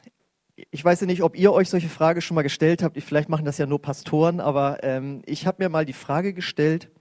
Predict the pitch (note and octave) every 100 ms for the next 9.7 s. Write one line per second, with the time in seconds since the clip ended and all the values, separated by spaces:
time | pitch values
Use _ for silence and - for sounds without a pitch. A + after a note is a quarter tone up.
0 | _ _ - - - - A#2+ D#3 - -
1 | C3 - C3 F3 - _ _ _ - A#2+
2 | D#3+ A#3 C4+ D4 B3+ - A3 A3+ E3+ C#3+
3 | F3+ G3+ F3+ G3+ A3+ - C#3 D#3 F#3+ _
4 | _ _ - D3 - - G3+ - - -
5 | - G#3+ C4 - G#3 G3+ - F#3 F3 F3
6 | B2+ E3 - - C#3+ D#3+ E3 - D#3 D#3
7 | C#3 - C3+ D#3+ C#3 D#3+ - - - _
8 | - C#3+ - B2 D3 C#3+ - D#3 D3 -
9 | - A#2+ G#2+ - A#2 G#2 -